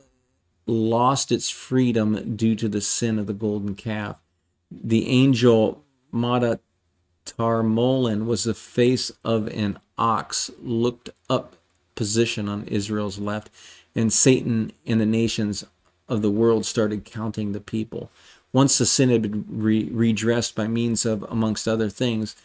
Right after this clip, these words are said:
the ashes of the red heifer." Okay. Um, Torah,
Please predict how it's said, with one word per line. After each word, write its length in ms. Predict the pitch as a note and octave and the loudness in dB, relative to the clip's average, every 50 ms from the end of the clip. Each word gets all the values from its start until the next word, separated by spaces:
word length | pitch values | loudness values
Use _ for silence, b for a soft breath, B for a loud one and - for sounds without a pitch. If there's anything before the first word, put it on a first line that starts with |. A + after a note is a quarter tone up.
| b b b b | b b b b
the 120 | A2+ A2+ | 2 2
ashes 360 | A2+ A2+ A2 - A2+ G2 G2 | 4 2 2 0 -2 -4 -2
of 80 | G#2+ F#2+ | -4 -2
the 100 | G#2+ G#2 | -2 -2
red 220 | G#2 G#2 G#2 G2 | -2 -2 -2 -2
heifer." 520 | G2+ A#2 A#2 A#2 A2+ - B2 A2+ G2 G#2 - _ _ _ _ _ b b b b b b b _ _ _ - - | -2 -2 -2 -2 -4 -4 -8 -10 -10 -10 -12 _ _ _ _ _ b b b b b b b _ _ _ -14 -12
Okay. 440 | F#2+ F#2 - - G2+ F#2 F2+ G#2 B2 - - _ _ _ _ _ - | -12 -10 -8 -8 -6 -6 -6 -6 -8 -12 -16 _ _ _ _ _ -8
Um, 680 | G#2 G#2 G2+ G2 F#2 F2+ - - - - - - - - _ _ _ _ | -6 -4 -4 -4 -4 -6 -8 -12 -16 -18 -18 -18 -18 -18 _ _ _ _
Torah, 640 | - - - C#3 C#3 C#3 C3+ B2+ A#2 A2+ A#2+ - | -8 -2 0 2 4 4 4 4 2 0 -2 -6